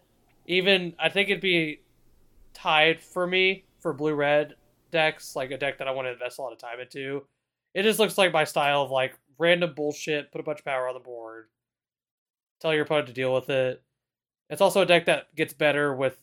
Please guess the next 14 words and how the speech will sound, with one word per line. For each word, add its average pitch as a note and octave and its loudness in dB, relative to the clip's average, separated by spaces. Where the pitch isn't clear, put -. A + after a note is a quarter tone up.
its C#3 -8
obscurity. C3+ -6
Like, B2+ -8
if C#3+ -12
people F3+ -2
don't F3 4
respect D#3 0
it, C#3+ 0
you C3 -6
lose C3 -4
to C#3 -2
it, C3 0
you C#3+ -8
know? C3 -2